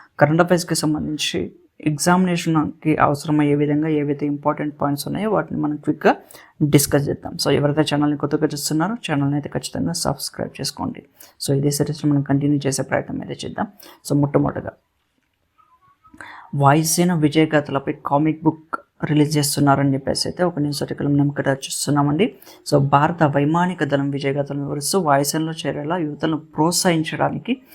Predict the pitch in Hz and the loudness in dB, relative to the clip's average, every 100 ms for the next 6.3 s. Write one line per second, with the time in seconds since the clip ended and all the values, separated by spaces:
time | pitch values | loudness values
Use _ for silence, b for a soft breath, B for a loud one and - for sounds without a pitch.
0 | B B B - 151 - 160 180 185 180 | B B B -2 -2 0 2 4 2 0
1 | 165 - - - 151 151 151 143 147 135 | -2 -6 -4 2 2 2 0 0 0 0
2 | - - - 151 180 175 156 143 135 135 | -4 -8 -6 -4 0 2 4 4 2 0
3 | 139 156 147 139 233 - B B B B | -2 -2 -4 -2 -2 -4 B B B B
4 | B B 147 139 147 156 233 233 180 156 | B B 2 6 6 6 2 4 2 2
5 | 151 143 - 262 156 156 156 180 190 - | -2 -4 -6 -4 -2 0 2 0 -2 -4
6 | - 196 196 | 0 0 0